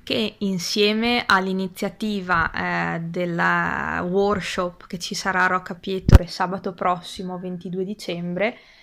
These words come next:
riguardo la, eh, lancio ufficiale della torta Rinascita delle Dolomiti di Ginio Massari, ha anche lanciato un, eh, simpatico contest sulla nostra pagina Facebook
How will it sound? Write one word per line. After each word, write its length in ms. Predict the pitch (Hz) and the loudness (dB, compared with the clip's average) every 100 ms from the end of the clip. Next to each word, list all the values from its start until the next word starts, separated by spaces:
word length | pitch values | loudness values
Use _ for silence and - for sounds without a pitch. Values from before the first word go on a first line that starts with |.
| _ - | _ -10
riguardo 720 | 202 185 190 190 185 190 185 | -6 2 2 2 2 2 2
la, 640 | 180 175 165 165 - - | 2 2 2 0 -2 -4
eh, 280 | - 180 175 | -4 -2 2
lancio 420 | 175 185 214 - | 6 8 6 2
ufficiale 540 | 220 - 208 214 196 196 | -2 -2 2 6 6 6
della 220 | 180 180 | 2 2
torta 400 | 180 190 180 185 | 0 -2 0 -2
Rinascita 640 | 185 180 180 175 202 196 | 0 2 2 0 -4 0
delle 220 | 185 185 | 2 2
Dolomiti 560 | 180 185 185 185 180 175 | 2 2 0 -2 -4 -6
di 100 | 180 | -4
Ginio 300 | 175 190 185 | -2 -2 -2
Massari, 680 | 190 220 - 156 165 226 - - - - - - _ _ | -2 0 0 0 0 -2 -4 -16 -20 -20 -20 -20 _ _
ha 140 | - 320 | 10 12
anche 200 | 214 208 | 12 8
lanciato 960 | 233 277 311 226 180 - 233 269 285 - | 8 8 8 10 10 8 6 8 6 4
un, 280 | 214 208 196 | 4 6 8
eh, 240 | 190 190 | 8 6
simpatico 880 | 185 - 220 208 190 196 240 214 208 | 2 2 4 8 8 8 2 0 6
contest 880 | 202 190 190 190 220 220 - 262 262 | 8 8 6 2 2 2 2 2 2
sulla 520 | - 214 190 185 180 | -2 2 6 6 6
nostra 380 | 180 190 - 202 | 4 2 2 0
pagina 380 | 190 190 190 226 | 2 2 4 2
Facebook 800 | - 175 180 190 220 - 262 | 2 0 0 -2 -4 0 0